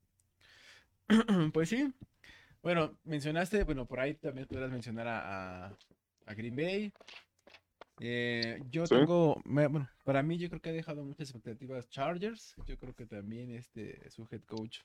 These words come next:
Speaker 1: No veo cómo pueda mantenerse otra temporada, la verdad. Yo creo que ya
Speaker 2: Sí, bastante malito, ¿eh?
Speaker 1: eh, no puedes desperdiciar un talento como,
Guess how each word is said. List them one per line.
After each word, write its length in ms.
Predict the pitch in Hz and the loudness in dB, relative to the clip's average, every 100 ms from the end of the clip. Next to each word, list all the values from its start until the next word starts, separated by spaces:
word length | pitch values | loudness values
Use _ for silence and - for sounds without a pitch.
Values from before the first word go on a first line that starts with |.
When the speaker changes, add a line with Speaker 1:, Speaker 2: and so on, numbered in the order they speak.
| _ _ _ _ _ _ _ _ _ _ _ _ _ _ _ _ | _ _ _ _ _ _ _ _ _ _ _ _ _ _ _ _
Speaker 1:
No 280 | - 147 190 | -6 0 2
veo 180 | 190 185 | 4 2
cómo 260 | 180 180 170 | 2 0 2
pueda 200 | 180 180 | 4 6
mantenerse 420 | 147 131 135 160 | 4 0 -6 -4
otra 140 | 151 | -4
temporada, 500 | 113 104 107 117 160 | -4 -4 -2 -2 -2
la 100 | 135 | -6
verdad. 340 | 107 101 135 202 _ _ _ _ _ _ - | -8 -8 -8 -10 _ _ _ _ _ _ -14
Yo 100 | 101 | -12
creo 160 | 120 | -12
que 120 | 117 107 | -6 -2
ya 260 | 110 120 | 0 0
Speaker 2:
Sí, 260 | 120 123 151 | 2 6 8
bastante 340 | 117 113 131 | 8 8 8
malito, 380 | 104 98 113 107 104 | 8 6 6 8 8
¿eh? 100 | 180 - _ _ _ _ _ _ | 6 0 _ _ _ _ _ _
Speaker 1:
eh, 220 | 143 127 147 | -10 -8 -6
no 160 | 151 | -6
puedes 180 | 156 175 | -2 0
desperdiciar 440 | 165 - 131 123 143 | -2 -4 -6 -4 -4
un 100 | 151 | -4
talento 460 | 131 135 143 135 | -4 -4 -4 -6
como, 500 | 117 110 107 104 113 | -6 -6 -6 -8 -12